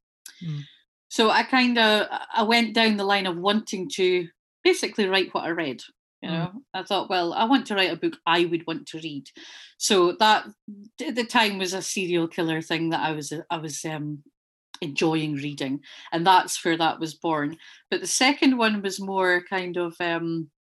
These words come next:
Speaker 2: current, I guess, as in I, I actually watched an interview, um, about human trafficking and prostitution, and it really stuck with me.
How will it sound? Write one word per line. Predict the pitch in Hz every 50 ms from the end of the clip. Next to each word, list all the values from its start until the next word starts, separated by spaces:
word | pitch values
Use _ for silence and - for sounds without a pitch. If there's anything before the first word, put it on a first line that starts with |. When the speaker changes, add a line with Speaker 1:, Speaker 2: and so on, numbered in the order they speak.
| _ _ _ _ _ _ _ _ _ _ _ _ _ _ - - - - _ _ _ _ _ _
Speaker 2:
current, | - - 262 233 220 - -
I | - 170
guess, | - 180 165 160 165 - - - - - - _ _ -
as | 185 185 175 -
in | 190 180 175 170 165 170 180 -
I, | 175 175 175 175
I | 180 185 180 180 180
actually | 190 190 - - 202 185 170
watched | 185 180 180 - - - - - - - - -
an | - 180
interview, | 180 185 208 208 - - 202 165 160 - 165 160 156 156 160 151 - _ - _ - _
um, | - 170 170 175
about | 170 170 175 135
human | - - 196 175 170 160
trafficking | 139 - 196 175 170 170 - _ - 160 156 160 160 - _ _ _ _ _ -
and | 170 165 165 165 165 165
prostitution, | - 185 170 165 - - - - 190 175 - - 165 160
and | - 156 190 185
it | 180 160
really | 185 170 185 220 226 220 220 202 190 190 185 175 - _ _ _ _ _ _
stuck | - - - - - 185 - - - -
with | 190 180 - -
me. | 202 202 214